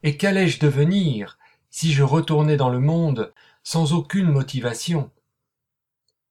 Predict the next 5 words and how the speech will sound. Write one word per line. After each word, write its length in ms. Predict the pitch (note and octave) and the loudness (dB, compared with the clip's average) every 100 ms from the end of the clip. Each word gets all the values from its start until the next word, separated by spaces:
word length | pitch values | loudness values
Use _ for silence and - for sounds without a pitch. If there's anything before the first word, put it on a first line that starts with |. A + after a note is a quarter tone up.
| _ - | _ -2
Étais-je 460 | C#3+ C#3+ C#3+ B2 | 2 6 4 4
rejeté 560 | A2+ D#3 C#3+ C#3+ D3+ D3 | 2 2 2 -2 0 -2
par 180 | C3+ B2+ | 0 -2
mon 120 | C3+ | -2
Créateur ? 880 | - C#3+ C#3 F#3 F#3+ C3+ - - | -2 -2 0 -2 -2 -4 -8 -20